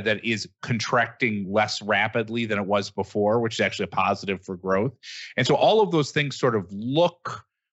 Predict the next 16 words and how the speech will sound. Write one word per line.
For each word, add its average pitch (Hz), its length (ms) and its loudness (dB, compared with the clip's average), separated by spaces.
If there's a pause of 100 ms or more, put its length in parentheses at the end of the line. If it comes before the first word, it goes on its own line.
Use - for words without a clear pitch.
(160)
on 127 160 4
the 120 60 4
margin 131 640 2
like 107 340 0 (320)
growth 127 320 4
is 107 140 -2
probably 113 460 0
picking 110 360 -4 (140)
up 120 200 2
a 185 60 4
tad 175 400 2
here 190 340 4
into 180 220 -4
the 165 160 0
end 160 220 2
of, 151 160 -2